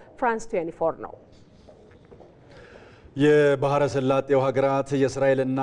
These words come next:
Speaker 2: ኢራን ግጭት በዲፕሎማሲያዊ መንገድ እንዲፈታ ሙከራ ማድረግ መጀመራቸው ተገለጸ። ሳውዲ አረቢያ፣ የተባበሩት አረብ ኤሚሬቶች፣ ኦማንና ኳታር ናቸው የሁለቱን የመካከለኛው ምስራቅ ሀገራት ግጭት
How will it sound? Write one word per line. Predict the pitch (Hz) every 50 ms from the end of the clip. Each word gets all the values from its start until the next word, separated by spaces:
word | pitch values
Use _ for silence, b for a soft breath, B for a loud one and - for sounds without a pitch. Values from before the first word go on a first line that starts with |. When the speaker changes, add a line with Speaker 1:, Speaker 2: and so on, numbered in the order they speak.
| 143 -
Speaker 2:
ኢራን | 151 143 135 135 135 131
ግጭት | 127 135 131 - - 143 147 147 143 135 123
በዲፕሎማሲያዊ | 117 127 131 127 127 127 127 131 131 131 135 139 135 131 131 120 135 135 131
መንገድ | 131 131 131 127 127 127
እንዲፈታ | 127 127 131 131 - - 135 131 131 - 135 135 127
ሙከራ | 127 127 127 - 143 131 127 123
ማድረግ | 127 127 123 110 120 123 123 -
መጀመራቸው | 123 117 107 127 123 127 131 131 127 123 127 - 143
ተገለጸ። | - 147 135 143 139 131 117 - 98 82 76 73 - B B B B B B B B
ሳውዲ | - 139 135 131 139
አረቢያ፣ | 135 131 135 123 135 143 139 139 135 135 147 147
የተባበሩት | 151 131 135 131 127 120 110 131 139 131 147
አረብ | 135 135 127
ኤሚሬቶች፣ | 131 123 131 131 131 127 147 147 143 143 - - -
ኦማንና | 143 143 135 139 131 135 131 131 131 120 -
ኳታር | - - 139 120 - 135 135 131 127
ናቸው | 131 127 120 123 - 123 117 113 87
የሁለቱን | 127 131 135 127 113 135 135 127 131 131 - 139 139 139 143
የመካከለኛው | - 143 127 120 131 127 - - 139 135 135 143 139 139
ምስራቅ | 131 123 - 131 123 120 -
ሀገራት | 131 127 120 123 120 113 95
ግጭት | 98 120 117 117 - 147 147 143